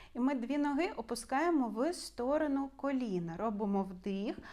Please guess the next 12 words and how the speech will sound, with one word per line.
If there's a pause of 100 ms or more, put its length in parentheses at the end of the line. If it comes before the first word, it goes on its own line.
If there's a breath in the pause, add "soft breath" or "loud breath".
(200 loud breath)
лопатки
у
вас
не
відриваються,
амплітуда
комфортна. (360 loud breath)
І
на
видиху
ви
від